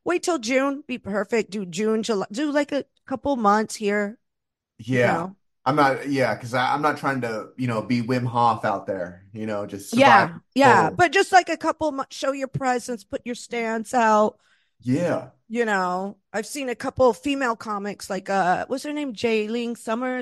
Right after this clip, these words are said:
Speaker 1: Is that her name? Like, the Asian one. I've seen her out here.
Speaker 2: Uh-huh.
Speaker 1: Uh, I've seen that one come out here before. She won't answer her D Ms to me. <laughs>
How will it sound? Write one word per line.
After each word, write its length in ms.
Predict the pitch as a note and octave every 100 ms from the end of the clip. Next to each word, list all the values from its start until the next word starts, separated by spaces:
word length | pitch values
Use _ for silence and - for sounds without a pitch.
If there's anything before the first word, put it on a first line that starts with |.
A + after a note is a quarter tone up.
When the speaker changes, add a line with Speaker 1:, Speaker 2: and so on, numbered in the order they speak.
| -
Speaker 1:
Is 120 | A3+
that 200 | C4 -
her 140 | - C4+
name? 260 | D4 C#4
Like, 240 | C4+ G#2 - _ _ _ _ _
the 140 | B3 B3
Asian 440 | B3 A#3+ A#3+ F#3
one. 280 | - B1 -
I've 140 | G3
seen 180 | - A#3
her 340 | F3+ A3+ G3+ -
out 200 | F#3 -
here. 420 | - E3+ D3 D#3+ - _ _ _ _ _ _ -
Speaker 2:
Uh-huh. 280 | A#2+ A#2+ - _ _ _ _ _ _ _ _ _ _ -
Speaker 1:
Uh, 500 | F3+ D#3+ D3+ D3 - _ -
I've 120 | F3+
seen 200 | - A3+
that 220 | F#3+ G3
one 260 | G3+ F#3 F#3
come 220 | - G3+
out 200 | F3+ -
here 400 | F#3 F3 D#3 E3 E3+
before. 540 | E3 E3 D#3 D3+ D#3+ _ _ _ _ _ _ -
She 140 | B3
won't 200 | A#3 A#3
answer 260 | G#3+ G#3 G#3
her 100 | G3+
D 220 | F3 F#3+
Ms 160 | E3+ -
to 80 | G3
me. 340 | D#3+ D3+ D#3
<laughs> 40 | -